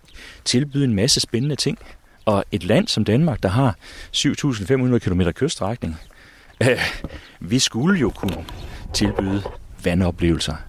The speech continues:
af høj kvalitet. Og der synes jeg måske, vi mangler lidt endnu. Øh, ma-, vi mangler lidt at forstå, at vandet er en magnet. Hvis vi tager tyskerne, der er toogfirs millioner tyskere cirka,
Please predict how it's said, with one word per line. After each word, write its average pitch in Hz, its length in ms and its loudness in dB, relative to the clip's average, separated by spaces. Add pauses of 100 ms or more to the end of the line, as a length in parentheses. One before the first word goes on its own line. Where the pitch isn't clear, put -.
(420)
af - 80 2
høj - 220 2
kvalitet. - 680 -4 (420)
Og - 80 -4
der 107 60 6
synes 143 220 2
jeg 127 80 2
måske, 110 260 0
vi 107 80 2
mangler 101 340 4
lidt 107 180 4
endnu. 113 220 2 (800)
Øh, 95 120 2
ma-, 95 180 2
vi 104 80 4
mangler 123 440 4 (120)
lidt 156 240 4
at 101 120 2
forstå, 135 320 2
at 95 200 0
vandet 104 300 4
er 101 120 0 (720)
en 98 100 4
magnet. 87 560 0 (400)
Hvis - 140 -8
vi 131 80 -4
tager 127 240 4
tyskerne, 98 460 2 (440)
der - 80 2
er 110 60 4
toogfirs 120 480 4
millioner 110 300 2
tyskere 107 400 -2
cirka, 104 360 -2